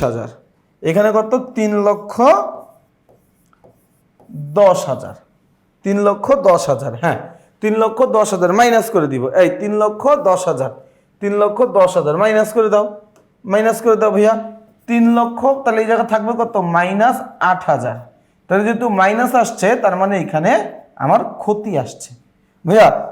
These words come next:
অ্যামাউন্টটা যদি ঋণাত্মক আসে, অ্যামাউন্টটা যদি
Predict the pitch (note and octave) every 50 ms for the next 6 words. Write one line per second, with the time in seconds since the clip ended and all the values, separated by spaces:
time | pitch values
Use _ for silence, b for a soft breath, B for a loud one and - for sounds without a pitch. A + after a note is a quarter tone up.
0 | - - - - F#3+ G3 G3+ G#3+ A3+ B3 C4 C4+ B3+ C#4 D4 C#4+ A#3+ C#4+ A#3 D4
1 | D4 B3 G3 F#3 G#3+ G#3+ A3 A3+ A3+ A3+ - - - D#4 D#4 D#4 D4 A#3 - -
2 | - D#3+ D3 D3+ G3 B3 D4 - - - - - - - _ - D3+ E3+ F3+ G3
3 | G#3 A3+ A#3+ A#3 A#3 B3+ B3 C4 C4+ A3 C#4+